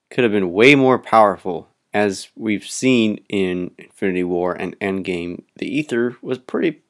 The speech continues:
powerful as a stone, but it seemed pretty weak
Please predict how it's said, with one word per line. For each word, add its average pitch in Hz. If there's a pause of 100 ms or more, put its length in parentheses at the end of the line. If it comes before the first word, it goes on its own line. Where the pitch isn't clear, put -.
powerful 104 (160)
as 90
a 80
stone, 101 (720)
but 101
it 98
seemed 123
pretty 123
weak 101